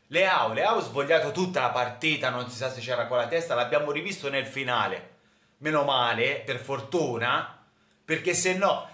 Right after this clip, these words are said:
non è anche lui, non ha mai aiutato Teo, forse non serviva neanche, però non è mai, non, non è mai sceso a aiutarlo. Mai, ed è quello che doveva fare. Ci è mancato proprio il supporto di quelli del centrocampo,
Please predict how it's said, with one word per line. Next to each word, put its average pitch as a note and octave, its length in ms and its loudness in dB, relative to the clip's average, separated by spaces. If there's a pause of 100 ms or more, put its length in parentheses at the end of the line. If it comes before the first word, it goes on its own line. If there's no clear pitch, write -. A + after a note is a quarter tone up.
non D#3+ 160 -2
è E3+ 40 2
anche F3 220 0
lui, F3 240 -2
non C#3 140 -4
ha D3 80 2
mai E3 200 0
aiutato C#3+ 580 -2
Teo, C3 760 2
forse D3+ 300 -6
non B2+ 120 -6
serviva C3+ 340 0
neanche, C#3 500 0
però F3+ 200 0
non E3 200 0
è D3+ 60 2
mai, D3+ 380 -2
non, E3+ 360 -12
non F3+ 120 -4
è G3 80 2
mai A3 320 2
sceso C#4 400 2
a G3+ 40 4
aiutarlo. G2+ 560 -2 (280)
Mai, C#3 560 -2
ed D3+ 60 0
è G#3 160 2
quello F#3+ 400 0
che F3+ 260 -2
doveva D#3 480 0
fare. D#3+ 340 -4 (800)
Ci - 120 -2
è F3 60 2
mancato G3 420 2
proprio F3+ 240 0
il - 60 -6
supporto F3+ 640 2
di C3 160 -8
quelli F3 580 -2 (220)
del E3 240 -2
centrocampo, E3 1080 0